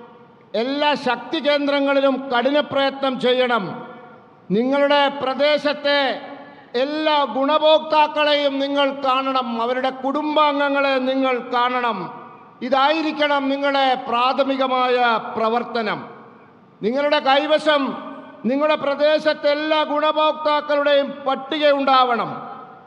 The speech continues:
കേരളത്തിലിപ്പോൾ വികസിത സങ്കല്പ ഭാരത വികസ്-, സങ്കല്പ വികസിത ഭാരത സങ്കല്പ യാത്രകൾ നടന്നുകൊണ്ടിരിക്കുകയാണ്.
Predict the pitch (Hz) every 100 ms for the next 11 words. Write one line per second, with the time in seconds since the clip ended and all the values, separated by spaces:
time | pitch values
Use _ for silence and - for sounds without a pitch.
0 | - - - - - _ - _ _ -
1 | _ - 202 233 269 269 277 277 285 294
2 | 285 247 - - - 170 226 269 247 285
3 | 285 285 269 247 247 269 285 277 277 277
4 | 247 220 262 277 269 247 240 277 - -
5 | 240 262 277 269 262 233 240 277 277 269
6 | 247 262 285 277 269 240 262 277 285 285
7 | 277 262 262 269 269 262 254 240 240 254
8 | 247 233 240 220 233 220 208 175 120